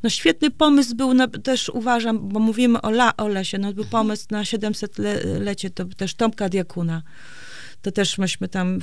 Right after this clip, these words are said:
Speaker 1: w, myśmy w tym też pomagali mu to organizować. Ja tam robiłam dyplomy, robiłam też taki P R,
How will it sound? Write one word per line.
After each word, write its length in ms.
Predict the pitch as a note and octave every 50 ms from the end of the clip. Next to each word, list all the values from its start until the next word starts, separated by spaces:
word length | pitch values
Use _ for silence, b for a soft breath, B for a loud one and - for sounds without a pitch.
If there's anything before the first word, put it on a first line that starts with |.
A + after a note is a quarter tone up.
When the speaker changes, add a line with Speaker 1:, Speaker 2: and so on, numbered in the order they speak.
| D#3+
Speaker 1:
w, 1160 | D#3+ D3+ E3+ F3 F3 F3 F3 E3+ - E3+ - - - - - - E3 E3+ - E3 D3+ C#3+ C3+ C3
myśmy 360 | D3+ F3+ F3+ F3 - - F3+
w 60 | E3+ -
tym 200 | - F#3 F3+ F3+
też 300 | - F#3 F3 - - -
pomagali 520 | - F#3+ F3+ F#3 F3 F#3 F3+ E3+ E3+ F3
mu 180 | F3 E3+ E3+ F3
to 80 | F3
organizować. 720 | E3+ E3+ E3+ E3 E3+ E3+ F3 F3 E3+ A3 A#3+ A3+ G#3 F#3 F3
Ja 60 | F3
tam 140 | F3 E3+ E3+
robiłam 400 | E3+ D#3+ D#3+ E3 E3+ E3+ F3 F3
dyplomy, 680 | E3+ G3 - - A#3+ A#3+ B3 B3 B3 A3+ G#3 G3 F#3
robiłam 420 | F3+ F3+ E3+ F3 F3 F3 E3+ E3+ E3+
też 160 | - E3+ -
taki 300 | - F3 D#3+ - - D#3+
P 140 | - F#3 F#3+ G3
R, 100 | G3+ G#2+